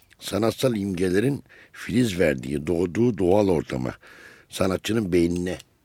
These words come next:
götürebilir. Yani burada da hareket noktası sanat eserinden önce sanatçının davranışlarının irdelenmesi olabilir. Popüler kültürde,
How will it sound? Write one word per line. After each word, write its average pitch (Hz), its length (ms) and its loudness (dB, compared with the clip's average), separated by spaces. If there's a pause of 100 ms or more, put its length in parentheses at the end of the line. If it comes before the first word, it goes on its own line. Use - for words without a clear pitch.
(380)
götürebilir. 62 840 -8 (680)
Yani 71 280 -2
burada 123 260 2
da 95 140 0
hareket 101 400 0
noktası 92 460 -2
sanat 104 380 0
eserinden 85 540 0
önce 78 320 -2
sanatçının 98 640 -2
davranışlarının 90 640 0
irdelenmesi 64 840 -10 (960)
olabilir. 57 580 -4 (540)
Popüler 123 440 4
kültürde, 101 600 0